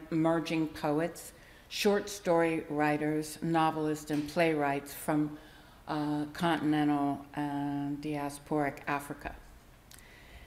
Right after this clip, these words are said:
The African and Middle Eastern Division is the library's center for the study of some seventy-eight countries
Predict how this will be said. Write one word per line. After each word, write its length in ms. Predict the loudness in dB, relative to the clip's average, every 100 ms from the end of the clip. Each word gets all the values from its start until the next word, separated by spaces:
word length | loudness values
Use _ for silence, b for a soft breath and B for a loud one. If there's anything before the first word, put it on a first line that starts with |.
| B B
The 220 | 2 6 10
African 460 | 10 10 4 6
and 120 | 6
Middle 240 | 6 6 6
Eastern 340 | 2 2 0
Division 460 | 2 0 2 2 2
is 200 | -2 -2
the 100 | -2
library's 1080 | 4 8 8 8 6 4 4 2 0 -4 -10
center 640 | -8 2 4 4 4 -2
for 240 | -2 -4 -2
the 160 | 0
study 720 | -2 -4 -8 0 2 4 2 0
of 140 | -6
some 400 | -4 0 0 0
seventy-eight 1120 | -4 -6 0 2 2 -2 0 2 4 2 -2
countries 880 | -4 0 0 -2 -6 -8 -10 -12